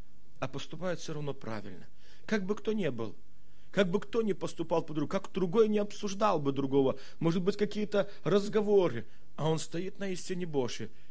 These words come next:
и пускает Слово Божие вперёд в своей жизни. И я знаю, в это время приходит особое время. Аллилуйя. В это время приходит особое действие. Мы сегодня в самом начале молились о том, чтобы действовал Дух Святой.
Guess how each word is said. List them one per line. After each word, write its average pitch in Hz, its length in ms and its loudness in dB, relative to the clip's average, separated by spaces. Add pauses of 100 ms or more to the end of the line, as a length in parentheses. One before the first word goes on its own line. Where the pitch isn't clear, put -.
(160)
и 151 60 -2
пускает 139 500 -2
Слово 151 320 0
Божие 123 300 -2
вперёд 123 380 -2
в - 60 -6
своей 120 280 -2
жизни. 110 500 -2 (480)
И 131 80 0
я 139 120 2
знаю, 139 300 0
в 123 60 0
это 120 200 -4
время 139 280 0
приходит 120 480 -2 (320)
особое 123 560 0
время. 110 460 0
Аллилуйя. 123 520 -2 (600)
В - 40 4
это 175 180 6
время 190 280 8
приходит 165 400 0
особое 156 400 -2
действие. 156 320 -2
Мы 185 100 4
сегодня 185 560 2 (220)
в - 60 -4
самом 202 240 6
начале 190 400 2
молились 196 400 4
о 190 60 2
том, 196 180 0
чтобы 165 240 0
действовал 175 460 2
Дух 180 240 0
Святой. 147 500 -2